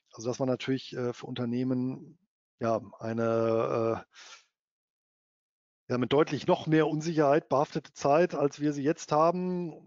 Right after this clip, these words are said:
mit dem ganzen, äh, ja, nicht nur zerstörerischen Potenzial, sondern, äh, mit dem Potenzial, was sich dann auch entfaltet hat.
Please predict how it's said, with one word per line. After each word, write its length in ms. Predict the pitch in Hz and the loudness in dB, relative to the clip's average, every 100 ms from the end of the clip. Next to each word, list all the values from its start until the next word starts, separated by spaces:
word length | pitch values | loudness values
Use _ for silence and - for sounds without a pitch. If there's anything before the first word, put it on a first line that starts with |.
| _ _ _ | _ _ _
mit 280 | 147 151 | -8 -6
dem 120 | 160 135 | -4 -2
ganzen, 500 | 139 147 147 143 143 | -2 -2 -4 -4 -4
äh, 340 | 139 139 131 | -4 -4 -4
ja, 120 | 131 | -4
nicht 120 | 131 | -4
nur 80 | 147 | -4
zerstörerischen 540 | - - 143 143 139 131 | -6 -6 -2 -2 -2 -6
Potenzial, 800 | 143 127 - 135 135 156 160 | -6 -6 -4 -2 0 2 2
sondern, 540 | 139 135 135 135 135 131 | 0 -2 -2 -4 -4 -6
äh, 40 | |
mit 140 | 127 127 | -6 -8
dem 80 | |
Potenzial, 400 | 123 131 117 135 | -8 -8 -4 -2
was 100 | 135 | 0
sich 80 | 127 | -2
dann 100 | 123 | -4
auch 60 | 143 | -4
entfaltet 500 | 123 - 139 160 - | -6 -2 -2 -2 -2
hat. 240 | 147 - | -2 -2